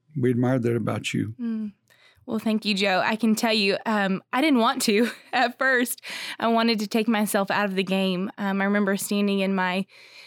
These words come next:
Speaker 2: living room. I had been home for about two weeks after, you know, everything had happened and funeral and everything for my brother. And I was crying, and my dad looked at me and he just asked me, "Do you trust me?"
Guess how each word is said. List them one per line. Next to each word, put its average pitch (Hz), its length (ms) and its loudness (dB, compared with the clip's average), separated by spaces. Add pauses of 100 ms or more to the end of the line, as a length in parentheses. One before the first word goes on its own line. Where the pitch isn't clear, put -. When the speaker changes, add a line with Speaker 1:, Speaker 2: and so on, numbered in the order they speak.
(120)
Speaker 2:
living 247 220 2
room. 226 220 4
I 220 100 2
had 202 120 0
been 208 140 2
home 202 240 2
for 196 120 -2
about 190 220 -2
two 196 220 -2
weeks 196 280 -2
after, 190 500 -4
you 220 120 -2
know, 196 80 0
everything 196 300 0
had 185 100 0
happened 185 420 -4
and 170 160 -6
funeral 185 520 -4
and 160 240 -6 (680)
everything 214 320 0
for 196 100 -2
my 185 140 0
brother. 180 380 0
And 175 200 -4
I - 480 -20
was - 120 -4
crying, 233 580 2
and 190 140 2
my 185 100 0
dad 190 320 -2
looked - 220 -6
at - 120 -8
me 180 340 -2 (360)
and 202 80 0
he 214 100 2
just 220 160 0
asked 220 280 -4
me, 190 100 0
"Do 180 120 -4
you 190 100 -4
trust 240 380 -6
me?" 220 340 -6